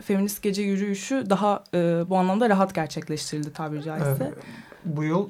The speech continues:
Speaker 2: tünelde sonlandırıldı yürüyüş. Geçen yıl Taksim Meydanı tarafından sonlandırılmıştı ve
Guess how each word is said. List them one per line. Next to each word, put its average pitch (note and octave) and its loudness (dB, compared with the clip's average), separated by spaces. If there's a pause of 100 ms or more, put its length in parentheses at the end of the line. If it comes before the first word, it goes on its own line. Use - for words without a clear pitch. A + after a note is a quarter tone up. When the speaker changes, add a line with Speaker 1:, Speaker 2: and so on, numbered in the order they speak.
Speaker 2:
tünelde E3 4
sonlandırıldı C3+ 6
yürüyüş. E3+ 4
Geçen E3 6
yıl E3 4
Taksim D#3 4
Meydanı C#3 6
tarafından C#3 2
sonlandırılmıştı C3+ 6
ve D#3 6